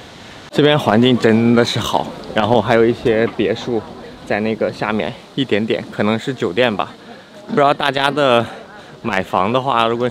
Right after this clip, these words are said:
如果是你们买房，你们会怎么想？一类的话就喜欢住在市区，然后交通比较方便，购物、买东西、买菜什么的，生活配套比较全的地方。如果是我买房的话，其实我是想买在一个无限靠近大自然的地方啊，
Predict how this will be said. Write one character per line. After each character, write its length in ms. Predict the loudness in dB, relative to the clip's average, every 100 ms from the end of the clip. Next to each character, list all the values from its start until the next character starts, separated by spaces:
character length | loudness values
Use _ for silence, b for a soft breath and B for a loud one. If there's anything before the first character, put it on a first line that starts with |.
| -4
如 100 | -6
果 80 | -4
是 120 | -4
你 100 | -2
们 140 | -2 -2
买 120 | -4
房， 220 | -4 -6
你 20 |
们 80 | -4
会 140 | -6
怎 100 | -6
么 80 | -8
想？ 240 | -6 -6 -6
一 60 | -4
类 160 | -4 -4
的 80 |
话 100 | -4
就 80 | -6
喜 160 | -8 -10
欢 160 | -8 -8
住 100 | -4
在 160 | -4
市 220 | -6 -10 -10
区， 260 | -6 -4
然 100 | -2
后 120 | -2
交 180 | -4 -6
通 180 | -6 -8
比 80 | -6
较 140 | -6
方 260 | -6 -6 -4
便， 220 | -6 -6 -10 B B B B
购 200 | -2 -2
物、 180 | -2 -4
买 220 | -2 -4
东 180 | -6 -10
西、 160 | -10
买 160 | -8 -8
菜 240 | -8 -8
什 180 | -8 -10
么 140 | -10 -8
的， 160 | -10 -12 B B -14
生 280 | -8 -6
活 280 | -4 -4 -4 -6 B B B -12 -6
配 100 | -4
套 160 | -4
比 140 | -6 -6
较 100 | -8
全 280 | -8 -10
的 80 | -8
地 160 | -8 -8
方。 200 | -8 -12
如 100 | -8
果 120 | -4 -2
是 100 | -2
我 140 | -4
买 160 | -4 -4
房 200 | -6 -8
的 60 |
话， 160 | -8 -10
其 160 | -10
实 140 | -10 -8
我 180 | -8 -8
是 80 |
想 180 | -8 -6
买 160 | -6 -6
在 160 | -4
一 120 | -4 -4
个 200 | -4 -6 B B B B -20 -20 -20 -10
无 160 | -8
限 220 | -4 -4
靠 220 | -2 -4 -4
近 120 | -6
大 160 | -8
自 120 | -8 -6
然 100 | -8
的 80 |
地 140 | -8 -10
方 160 | -10
啊， 120 | -12